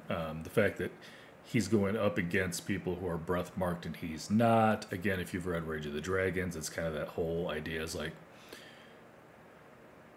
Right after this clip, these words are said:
oh, I just blanked on his name. Tao?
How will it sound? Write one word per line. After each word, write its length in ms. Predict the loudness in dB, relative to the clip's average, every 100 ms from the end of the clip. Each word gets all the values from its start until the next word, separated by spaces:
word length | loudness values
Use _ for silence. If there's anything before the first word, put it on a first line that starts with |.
| 6
oh, 360 | 12 12 12 8
I 60 |
just 180 | 2 2 -2 -20 -20 -4 4
blanked 260 | 6 6
on 80 | 4
his 100 | 6
name. 320 | 6 6 4 -6 -16 -20 -20 -20 -20 -20 -20 -20 -20 -20 -20 -20 -20 -20 -20 -20 -20 -20 -20 -20 -14
Tao? 420 | -2 2 4 4